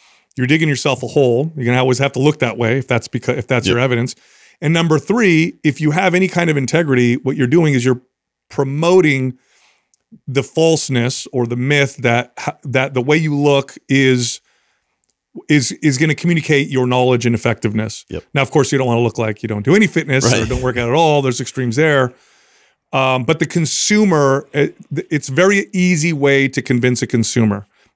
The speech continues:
Speaker 1: But I always caution people to use that strategy. Don't use that strategy. You're gonna have to maintain it. If it does work, the odds that it'll work are very small.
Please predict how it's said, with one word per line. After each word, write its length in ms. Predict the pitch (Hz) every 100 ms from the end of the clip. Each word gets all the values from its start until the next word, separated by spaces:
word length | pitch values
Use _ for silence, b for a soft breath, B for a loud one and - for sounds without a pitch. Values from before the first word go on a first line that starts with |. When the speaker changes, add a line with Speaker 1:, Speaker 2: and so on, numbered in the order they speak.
| _
Speaker 1:
But 260 | 139 131 -
I 100 | 135 -
always 360 | 156 160 151
caution 360 | - 143 135 123
people 240 | 131 127
to 60 | 120
use 160 | 120 110
that 120 | 110
strategy. 440 | - 117 110 107 -
Don't 220 | 151 165
use 160 | 156 135
that 140 | 131
strategy. 480 | - 127 123 120 123 b b b b
You're 80 | 127
gonna 80 | 127
have 100 | -
to 80 |
maintain 460 | 139 147 147 165 160
it. 120 | 175 -
If 160 | 117
it 100 | 143
does 220 | 165 156
work, 420 | 135 143 151 - -
the 80 |
odds 200 | 120 127
that 60 | 139
it'll 200 | 139 139
work 240 | 143 139
are 20 | 117
very 220 | 123 151
small. 440 | - 131 131 147